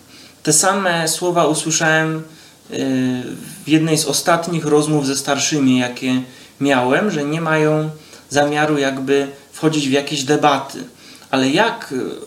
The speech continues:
udowodnić, że coś jest prawdziwe, nie dyskutując o tym? Będąc jeszcze świadkiem, dziwiłem się, dlaczego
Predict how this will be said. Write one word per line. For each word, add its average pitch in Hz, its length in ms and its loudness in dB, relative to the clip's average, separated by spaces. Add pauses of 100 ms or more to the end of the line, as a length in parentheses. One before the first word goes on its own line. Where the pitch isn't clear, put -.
(140)
udowodnić, 151 720 4
że 135 80 0
coś 135 200 -2
jest 135 180 -6
prawdziwe, 151 580 0
nie 156 140 0
dyskutując 151 720 0
o - 140 -8
tym? - 340 -12 (760)
Będąc 175 440 2
jeszcze 147 260 -4
świadkiem, 160 760 -2
dziwiłem 160 540 2
się, 165 160 -4
dlaczego 143 680 0